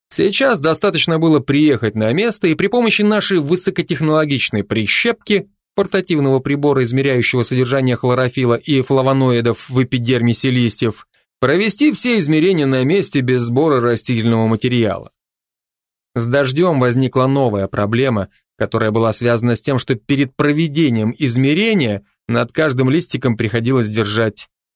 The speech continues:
зонт. А поскольку таких измерений только на одном виде растений приходилось делать порядка сотни штук, а видов было не меньше десяти,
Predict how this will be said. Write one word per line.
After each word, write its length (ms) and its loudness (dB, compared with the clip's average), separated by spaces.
зонт. 600 -2
А 120 0
поскольку 500 0
таких 420 -2
измерений 500 0
только 320 0
на 160 0
одном 360 0
виде 200 -2
растений 440 0
приходилось 500 0
делать 280 0
порядка 380 -2
сотни 460 0
штук, 500 -2
а 140 -2
видов 340 0
было 200 0
не 180 2
меньше 340 -2
десяти, 640 -2